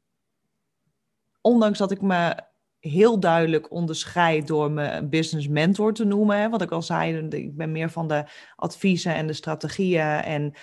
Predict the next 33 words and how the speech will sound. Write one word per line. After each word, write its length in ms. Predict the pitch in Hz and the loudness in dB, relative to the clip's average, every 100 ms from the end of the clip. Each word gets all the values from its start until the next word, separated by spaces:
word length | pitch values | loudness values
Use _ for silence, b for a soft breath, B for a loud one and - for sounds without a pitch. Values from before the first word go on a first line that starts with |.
| B B B - | B B B -12
eh, 280 | 165 139 | -6 -4
die 120 | 151 170 | -2 2
geef 260 | 202 208 | 6 6
ik 80 | 190 | 6
al 160 | - 175 | 0 0
sneller 380 | - 196 196 | 2 4 4
dan 140 | 180 170 | 4 2
dat 140 | 170 | 0
ik 100 | 175 | 0
alleen 280 | 175 170 170 | 0 0 2
maar 200 | 165 156 | 2 0
het 140 | 160 | -2
bij 100 | 156 | 0
jou 220 | 156 160 220 | 2 2 2
neerleg. 460 | 214 214 226 254 B B B B | 4 4 2 -2 B B B B
Maar 440 | - 196 196 190 - | 2 6 8 6 4
ik 80 | 196 | 4
merk 200 | 202 214 | 4 4
dat 140 | 208 | 0
de 80 | 196 | 0
combinatie 800 | 214 190 180 185 220 226 208 185 | 2 4 4 4 2 0 -2 0
van 140 | 190 | 0
het 120 | 175 | 0
af 140 | - 180 | 0 0
en 60 | |
toe 140 | - 170 | 0 0
even 220 | 175 - | 0 -4
teruggeven 800 | - 240 247 233 226 240 247 - | -4 -4 -2 0 0 0 -2 -4
en 200 | 196 - | -4 -4
iemand 320 | 196 180 143 | -2 -2 -2
zelf 360 | 165 196 254 | -2 0 0
laten 360 | 208 180 180 - | -2 -2 -2 -4
inzien 600 | 185 208 180 165 151 147 | 0 2 2 0 -4 -6